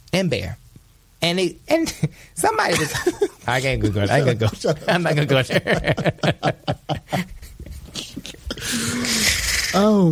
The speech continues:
Speaker 2: okay. So
Speaker 1: Anyway.
Speaker 2: moving on.
Speaker 1: And also, it's weird because it seems like Nicki's shape, body shape has changed.
Speaker 2: It changes every video.
Speaker 1: No, but now it looks, it looks very, it looks like, I don't know how to describe it.
Speaker 2: Neither does she.
Speaker 1: It looks like a spade.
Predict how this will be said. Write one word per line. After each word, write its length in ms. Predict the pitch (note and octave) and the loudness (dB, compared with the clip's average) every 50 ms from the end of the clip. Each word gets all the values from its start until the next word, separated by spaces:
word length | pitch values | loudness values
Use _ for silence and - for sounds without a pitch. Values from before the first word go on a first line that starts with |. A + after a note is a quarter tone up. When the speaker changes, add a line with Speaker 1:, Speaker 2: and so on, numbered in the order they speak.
| D3+ | 4
Speaker 2:
okay. 140 | D3+ C#3+ C3 | 2 0 0
So 320 | B2 - C#3 C3 B2+ C3+ B2+ | 2 2 2 2 0 0 0
Speaker 1:
Anyway. 540 | - - - G#3+ A3 G3 G3 E3+ C#3+ B2 - | 0 2 2 2 2 2 4 4 4 4 4
Speaker 2:
moving 260 | - A3+ A#3 F#3+ F3+ | 4 4 4 4 4
on. 340 | E3+ D#3+ D#3+ D#3 D#3+ D#3+ D3 - - - | 4 4 4 4 2 2 0 -4 -6 -2
Speaker 1:
And 160 | - C#4+ D#4 E4+ | 0 0 2 2
also, 200 | F4+ F#4 - - | 0 0 0 0
it's 200 | G3 F#3 E3 D3 | 0 0 0 2
weird 200 | D3 G#3 B3 G#3+ | 2 2 2 2
because 220 | G#3 - G3 E3+ | 0 0 -2 -2
it 80 | D#3+ D#3+ | -2 -2
seems 240 | - C4 C#4+ C#4 | -2 -2 -2 -2
like 140 | B3+ G3+ D3+ | -2 -2 0
Nicki's 400 | D3 D#3+ F#3+ G#3 - E3+ D3+ B2 | 2 2 0 0 0 0 0 0
shape, 440 | - - - F3 F#3 E3+ B2+ - - | 2 2 2 2 2 0 -2 -2 -2
body 260 | C3+ C#3+ F3 G#3+ G#3 | 0 0 0 0 0
shape 280 | D#3+ - B2 A2 - - | 0 0 0 0 0 0
has 140 | A2 G2 - | 0 0 2
changed. 520 | - - A2+ F#2 - - F#2+ - - - | 2 0 0 -2 -4 -8 -12 -12 -8 -4
Speaker 2:
It 100 | D3 C#3+ | -4 -2
changes 320 | - F3 D#3+ D3 B2 A2 G#2+ | 2 4 4 4 4 4 2
every 200 | G2+ F#2 F2+ F2+ | 2 2 0 0
video. 440 | D#2+ E2 D#2+ D#2+ D#2+ D#2+ E2 F2 F#2 - - - - | -2 -2 -2 -2 -2 -4 -4 -6 -8 -12 -16 -10 -4
Speaker 1:
No, 240 | - F#3+ G#3+ G#3+ G3 | 0 2 2 4 4
but 120 | E3+ E3 D#3 | 2 2 2
now 240 | D#3+ G3 A3+ B3 | 0 0 0 0
it 140 | A#3 F3+ E3+ | 0 0 0
looks, 240 | E3 E3 F#3 - - | 0 0 0 -2 -2
it 160 | - E3 D#3 | 0 0 2
looks 320 | D3+ D#3+ G3 A#3+ A#3+ - - | 2 2 0 0 -2 -2 -4
very, 840 | C3+ B2+ B2+ F#3 G3 A3 A3+ A3+ A3 G#3 G3 F#3 F3+ F3 E3+ E3 D#3+ - - - - - - - _ _ _ _ - | -4 -2 0 0 0 0 0 0 0 2 2 4 4 4 4 2 0 -4 -12 -20 -20 -20 -20 -20 _ _ _ _ -2
it 140 | F#3+ G3 G3 | 0 0 2
looks 500 | G3 G3+ G3 A#3+ B3 B3 - - - - - - | 2 2 0 0 -2 -4 -10 -12 -12 -12 -6 -2
like, 340 | E3 E3+ E3 D#3 - - - - _ _ _ - | 0 0 0 -2 -6 -12 -18 -18 _ _ _ -4
I 160 | D#3 F3+ G3 | -2 0 0
don't 220 | A3+ A#3 G3 F3+ F3+ | 0 0 2 2 2
know 180 | F#3 F#3+ F#3+ E3+ | 4 2 2 0
how 200 | F3 F3+ F3+ F3+ | 2 2 2 2
to 60 | D#3+ | 2
describe 420 | C#3 B2+ - - E3 D#3+ C#3+ - | 2 0 0 0 0 0 0 -2
it. 140 | - - - - - _ - - - - | -4 -6 -10 -14 -20 _ -20 -16 -8 -2
Speaker 2:
Neither 260 | B2 B2 B2+ C3 C#3 | 2 2 4 4 4
does 140 | C3 C#3+ C#3+ | 4 2 2
she. 280 | - - A#3+ B3+ C4 G3+ - - | 0 0 -4 -4 -4 -4 -2 -2
Speaker 1:
It 100 | - E3+ | 0 0
looks 140 | G3 A3+ A3+ | 0 0 0
like 140 | - F3 - | 0 -2 -2
a 60 | - | -4
spade. 560 | - - - F3+ F3 C3 G#2+ - - - - | -4 -2 0 0 2 0 -2 -4 -6 -10 -14